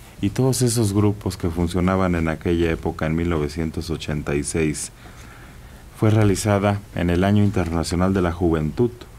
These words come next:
y la película muestra las condiciones de vida de varios personajes marginales aquí, en la Ciudad de México. Jaime López, Rodrigo, El Tri.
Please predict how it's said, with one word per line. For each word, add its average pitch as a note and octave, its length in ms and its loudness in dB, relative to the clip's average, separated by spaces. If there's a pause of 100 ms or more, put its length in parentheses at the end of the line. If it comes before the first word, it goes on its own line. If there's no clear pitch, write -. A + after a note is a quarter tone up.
(460)
y F2+ 60 0
la E2 160 2
película G2+ 540 2
muestra G#2+ 440 0
las G#2 200 0
condiciones F#2 640 0
de G2+ 120 2
vida F2+ 240 2
de E2 80 0
varios E2 320 0
personajes E2+ 640 -2
marginales E2+ 720 0
aquí, B2+ 320 -2 (500)
en F2 200 0
la D2+ 100 0
Ciudad E2 380 -2 (580)
de E2 180 0
México. E2 720 -2 (1200)
Jaime G#2+ 260 4
López, F2 420 0
Rodrigo, E2 580 0
El D2+ 100 -4
Tri. E2+ 320 0